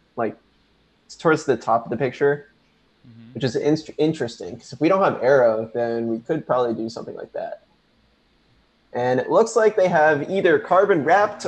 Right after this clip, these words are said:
Speaker 1: or carbon suspension, which
Speaker 2: Wait,
Speaker 1: is
Speaker 2: why do they have a diffuser if they don't have aero?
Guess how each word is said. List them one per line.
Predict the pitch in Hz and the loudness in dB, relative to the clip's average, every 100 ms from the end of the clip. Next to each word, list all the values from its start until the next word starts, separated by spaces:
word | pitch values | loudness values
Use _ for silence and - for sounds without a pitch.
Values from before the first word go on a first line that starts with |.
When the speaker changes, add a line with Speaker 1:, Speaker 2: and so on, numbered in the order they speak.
| - | 0
Speaker 1:
or | 156 180 190 185 | 4 6 4 2
carbon | - 147 165 175 | 0 2 2 2
suspension, | 170 170 - 131 117 117 113 113 | -2 -4 -4 -4 -2 -6 -6 -6
which | 120 - | -8 -4
Speaker 2:
Wait, | 117 | -4
Speaker 1:
is | 110 - - - | -4 -8 -10 -10
Speaker 2:
why | 113 127 | -8 -8
do | 175 | -6
they | 185 185 170 - - | -6 -8 -12 -18 -20
have | 156 | -20
a | 147 | -18
diffuser | - - - 131 117 104 92 | -18 -20 -16 -14 -14 -16 -18
if | - | -18
they | 98 | -18
don't | 95 104 | -16 -18
have | 101 95 | -18 -18
aero? | 95 90 87 | -16 -18 -20